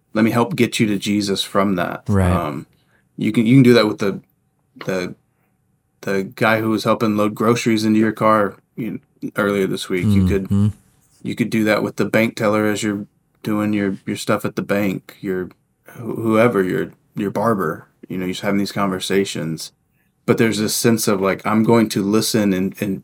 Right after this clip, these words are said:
Speaker 1: hear your experience, and then I'm gonna speak into it and help you get to Jesus from what you're experiencing." Um, I think that helps us to think through, "Okay, I don't need a set, um, uh,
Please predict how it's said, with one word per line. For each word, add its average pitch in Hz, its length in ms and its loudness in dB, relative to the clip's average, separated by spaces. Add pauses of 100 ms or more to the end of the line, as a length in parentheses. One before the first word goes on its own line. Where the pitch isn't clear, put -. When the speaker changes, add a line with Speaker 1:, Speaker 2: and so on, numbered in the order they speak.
Speaker 1:
hear - 320 0
your 107 280 2
experience, 98 880 0 (320)
and 104 120 -2
then 107 80 0
I'm 107 100 2
gonna 95 300 0 (260)
speak - 500 2
into 117 400 4
it 92 240 2 (460)
and 107 80 -2
help 113 200 0
you 110 120 2
get 113 240 0
to 117 80 -2
Jesus 101 380 0
from 104 180 -2
what 95 100 -2
you're 95 160 2
experiencing." 95 840 -4 (520)
Um, 80 460 -8 (480)
I - 40 -18
think 113 160 2
that 101 120 0
helps 110 300 -2
us 98 180 -2
to - 80 -8
think 98 260 -4
through, 92 460 0
"Okay, 92 300 -2
I 98 100 0
don't 113 180 0
need 110 140 2
a 98 120 0
set, - 500 0 (640)
um, 87 540 -4 (1500)
uh, - 400 -10